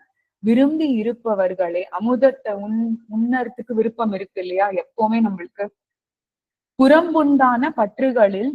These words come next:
நசையை தவிர்-, தவிருங்கோள்" அப்படின்னு சாதிக்கிறார். "அங்கனம் தவிர்ந்து அப்பெருமானை தொழுங்கோள்". அங்கனம் தொழுதால் அவ்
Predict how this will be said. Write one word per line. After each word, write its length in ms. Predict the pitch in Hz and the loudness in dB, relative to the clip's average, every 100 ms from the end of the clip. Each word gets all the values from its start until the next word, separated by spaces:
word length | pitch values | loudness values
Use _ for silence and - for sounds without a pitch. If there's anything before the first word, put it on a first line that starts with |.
| 220 | -6
நசையை 680 | 180 - 302 302 262 320 - | -6 -4 -2 -2 -4 -6 -4
தவிர்-, 440 | 202 214 233 220 | -2 0 -2 -4
தவிருங்கோள்" 680 | - 196 214 202 185 185 190 180 | -2 0 0 -4 -4 -4 -2 -6
அப்படின்னு 400 | 170 175 175 294 392 | -12 -14 -10 -10 -10
சாதிக்கிறார். 640 | - 202 180 - 180 170 - | -10 -10 -10 -18 -16 -14 -14
"அங்கனம் 560 | 180 214 233 240 320 370 | -6 0 2 2 -2 -2
தவிர்ந்து 580 | 220 196 208 196 185 196 190 _ _ - | -2 0 -2 -2 -2 -2 -4 _ _ -4
அப்பெருமானை 920 | 190 - 185 240 277 277 202 208 269 | -4 -4 -2 0 0 0 -2 -4 -6
தொழுங்கோள்". 640 | - 180 190 185 185 185 175 - _ _ - | -4 -4 -4 -6 -2 0 0 -6 _ _ -6
அங்கனம் 580 | 180 202 214 220 277 349 | -4 0 2 2 2 0
தொழுதால் 600 | 233 214 226 226 247 370 - _ _ | 0 4 4 4 2 2 -6 _ _
அவ் 320 | 196 277 254 | 4 4 4